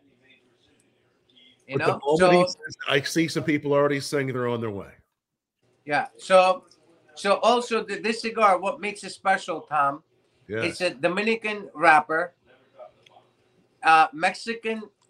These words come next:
Speaker 1: San Andres binder, but it's aged one year in a whiskey barrel.
Speaker 2: Ooh.
Speaker 1: And there is five other tobacco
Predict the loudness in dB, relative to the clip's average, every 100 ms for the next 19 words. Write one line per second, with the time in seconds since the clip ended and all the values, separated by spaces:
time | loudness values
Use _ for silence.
0 | _ -8 0 0 0 -6 -6 -6 -6 -8
1 | -12 _ -4 2 2 0 -6 -4 -4 -8
2 | _ -6 -6 -10 -16 _ -4 -2 -2 -6
3 | -14 -18 _ _ _ _ _ _ -2 0
4 | 0 0 0 -2 -4 -10 -8 -6 -6 -6
5 | 0 2 0 -6 -20 _ _ _ _ _
6 | _ _ -14 -8 -2 -2 2 4 4 2
7 | 4 6 6 4 -4 -6 -10 -2 -2 -2
8 | -4 -6 -6